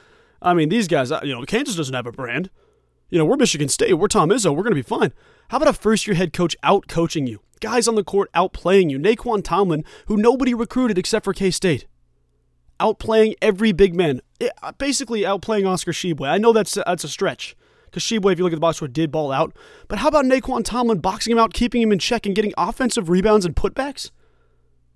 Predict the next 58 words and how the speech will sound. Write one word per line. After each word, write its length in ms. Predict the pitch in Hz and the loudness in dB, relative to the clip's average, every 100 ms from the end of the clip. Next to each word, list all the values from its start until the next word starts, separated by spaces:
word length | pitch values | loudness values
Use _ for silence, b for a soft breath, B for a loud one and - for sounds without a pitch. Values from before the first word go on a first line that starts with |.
| - | -12
Show 200 | - 262 | -4 0
me 80 | |
more 180 | 269 240 | 2 4
players 260 | 226 196 175 | 4 2 0
that 80 | 156 | -2
can 100 | 151 | -2
do 140 | 139 | -2
that. 200 | 117 - _ _ _ _ _ _ _ _ _ | -4 -12 _ _ _ _ _ _ _ _ _
How 240 | - 185 240 | -2 2 4
about 320 | 202 196 151 | 6 4 2
this 200 | 170 - | 0 0
team? 300 | - 143 117 | -2 -2 0
This 220 | 196 - | 0 0
is 100 | 240 | -2
the 120 | 214 | -6
future. 400 | - 196 214 - | -4 -2 -2 -4
We 160 | 127 185 | -4 0
are 100 | 233 | 0
living 320 | 196 226 233 | 0 0 0
in 80 | 233 | 0
the 80 | 202 | 0
future, 420 | - 190 - 131 - | -2 -4 -4 -6 -4
and 140 | 160 | -4
every 300 | 165 185 226 | -2 0 2
day 180 | 196 196 | 4 6
it 80 | 175 | 6
gets 160 | 151 | 2
better. 340 | - 139 110 101 _ _ _ _ _ _ | -6 -8 -8 -14 _ _ _ _ _ _
I 120 | - | 0
wake 260 | 214 208 185 | 4 4 4
up 100 | 226 | 2
now 240 | 220 220 | 4 4
and 100 | 185 | 4
I 60 | 170 | 0
expect 380 | 147 - 190 175 | -2 -2 0 2
a 40 | |
massive 400 | 160 156 156 139 | 2 0 0 -2
news 200 | 147 139 | -2 -4
break. 260 | 120 95 - b b | -6 -16 -20 b b
So 160 | - 190 | -4 2
my 140 | 190 | 4
one 340 | 170 196 214 | 6 6 6
mission 300 | 185 190 180 | 6 4 2
to 40 | 147 | -2
you 140 | 156 | 0
guys, 220 | 139 107 | -2 -2
my 120 | 131 156 | 0 0
one 380 | 160 240 254 | 2 0 2
comment 380 | 247 - 190 190 | 0 0 2 2
to 60 | 160 | 0
you 120 | 156 | -4
guys, 220 | 135 113 - _ _ _ _ _ _ _ _ | -4 -8 -14 _ _ _ _ _ _ _ _
please 220 | - 269 | -4 -2
don't 180 | 240 220 | 2 0
take 180 | - 170 | 0 -2
it 80 | 151 | -2
for 100 | 135 | -6
granted. 320 | 120 107 104 | -8 -10 -14